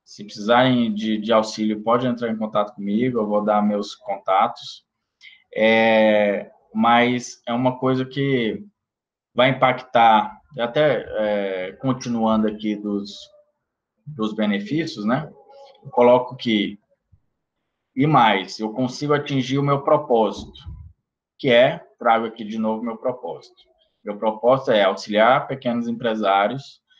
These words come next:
a gerir menor, melhor seus negócios através de uma gestão simples e eficiente.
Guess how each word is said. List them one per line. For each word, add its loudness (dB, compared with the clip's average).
a 0
gerir -2
menor, -2
melhor -2
seus -10
negócios -6
através 0
de -4
uma 0
gestão -4
simples -8
e -2
eficiente. -8